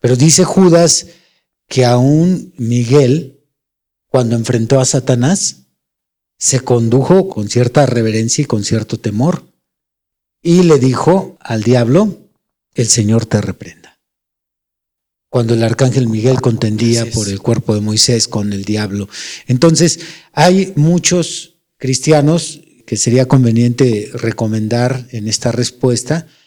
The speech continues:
Speaker 1: que no se dirijan hacia los demonios porque es muy peligroso.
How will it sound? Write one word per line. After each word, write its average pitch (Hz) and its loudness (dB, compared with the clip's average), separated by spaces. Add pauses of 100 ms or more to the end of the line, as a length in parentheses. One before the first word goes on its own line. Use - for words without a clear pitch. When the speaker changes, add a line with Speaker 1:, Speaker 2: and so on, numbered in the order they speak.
(140)
Speaker 1:
que 123 -2
no 151 4
se 165 2
dirijan 143 2
hacia 131 -2
los 131 -2
demonios 117 -2 (500)
porque 139 4
es 127 -2
muy 123 0
peligroso. 107 -8